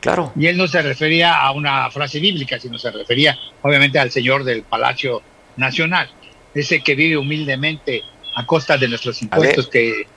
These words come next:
Speaker 2: no iba, que
Speaker 1: Eh, a ver,
Speaker 2: vendió,
Speaker 1: él es
Speaker 2: o que, perdón, usufructuó los pinos porque ese era mucho lujo. Pero bueno,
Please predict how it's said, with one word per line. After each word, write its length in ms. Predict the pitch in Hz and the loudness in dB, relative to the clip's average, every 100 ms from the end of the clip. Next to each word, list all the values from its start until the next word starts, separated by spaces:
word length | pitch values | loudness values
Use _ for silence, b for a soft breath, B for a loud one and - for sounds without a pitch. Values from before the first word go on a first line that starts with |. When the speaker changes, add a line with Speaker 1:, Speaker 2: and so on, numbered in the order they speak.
| _ - - 208 156 | _ -20 -10 -2 2
Speaker 2:
no 200 | 151 175 | 6 6
iba, 180 | 190 180 160 | 6 2 2
que 100 | 160 | 2
Speaker 1:
Eh, 60 | |
a 40 | 147 | 4
ver, 100 | 151 | 2
Speaker 2:
vendió, 240 | 151 185 | 4 4
Speaker 1:
él 60 | 190 | 6
es 180 | 180 185 | 4 0
Speaker 2:
o 140 | 135 - | -4 -4
que, 100 | 160 | -4
perdón, 460 | 131 165 196 196 - - - | -2 0 0 -2 -10 -16 -6
usufructuó 540 | 143 175 151 156 196 | 0 0 0 0 2
los 160 | 196 165 | 0 0
pinos 320 | 196 196 165 | -2 -2 -4
porque 260 | 147 131 165 | -8 -4 -2
ese 140 | 170 | 0
era 140 | 165 | 0
mucho 260 | 156 156 131 | 0 -2 -2
lujo. 320 | 147 151 117 - - - - | 0 -2 -6 -16 -20 -20 -6
Pero 140 | 185 196 | 0 2
bueno, 300 | 220 165 | 2 0